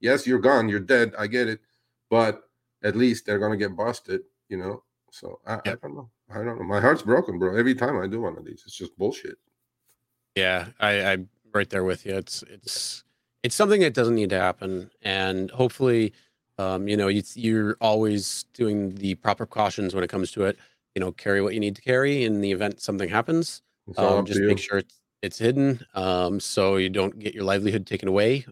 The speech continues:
Speaker 2: uh, by being deactivated.
Speaker 1: Yeah.
Speaker 2: Um, you know,
Speaker 1: Yeah.
Speaker 2: keep your head on a swivel, uh, when it comes to what's going on around you. Um, there's a lot of different things that you can, can do when it comes to safety tips. Uh, we've talked about it many times. Just, uh, you know, do what you can to be safe,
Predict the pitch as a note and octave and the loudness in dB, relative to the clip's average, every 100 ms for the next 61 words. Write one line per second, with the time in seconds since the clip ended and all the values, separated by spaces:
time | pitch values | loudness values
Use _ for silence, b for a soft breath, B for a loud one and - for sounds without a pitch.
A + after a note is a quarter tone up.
0 | - F#2 F2 F#2+ F2+ F#2 F#2 F2+ F#2+ G2+ | -4 -2 -2 -4 -6 -4 -2 0 0 0
1 | - C3 B2+ B2+ _ _ _ _ F2+ F2 | 0 0 0 -2 _ _ _ _ 0 0
2 | F2 F#2 F#2+ - - F#2+ F2+ F2+ F#2+ B2+ | -2 -6 -10 -12 -6 -4 -4 -4 -2 -2
3 | - G#2+ A2 G#2+ G2 - A2+ B2+ C#3+ - | 0 2 2 2 0 0 2 4 2 -4
4 | _ G2 F2+ G2 F#2 A2 G#2+ - - G2+ | _ 0 2 2 0 0 -2 -2 -4 -4
5 | F#2+ - G#2 - G#2 - G2+ G2 F#2+ F#2 | -4 -14 _ -4 -4 0 2 2 2 2
6 | G#2+ A#2+ C#3+ C3 b b _ _ G2 F#2 | 2 4 2 0 b b _ _ -4 -4
7 | F#2 F2 G2 F#2 F#2+ G2+ G#2+ G2+ A2 A2+ | -6 -4 -2 2 2 2 0 -2 -2 0
8 | G#2 G2+ G2 - G2+ F#2+ - G#2 G#2 G#2+ | 2 0 -4 -4 -4 -4 -4 -2 2 2
9 | G2+ G2 - G2 - F#2+ - A#2 - B2 | 2 0 0 -4 -4 -6 0 0 2 2
10 | C3 B2+ - b b b _ F#2 F#2 F2+ | 2 0 -4 b b b _ 0 2 0
11 | - G2+ G#2+ G2+ F#2+ G2+ G2 F2+ G#2+ A2+ | 0 -2 0 0 2 0 0 2 2 2
12 | A2+ - - F#2+ - - G2 F#2+ F#2+ G#2 | 0 -4 -10 -10 -10 -4 -2 0 0 -4
13 | F#2+ F#2+ F#2 F2 G#2 G#2 F#2 A2 G#2 G#2 | -6 -6 -6 -4 0 0 0 0 0 0
14 | G2+ G2+ F#2 A#2+ B2 B2+ | -2 -4 -2 0 0 0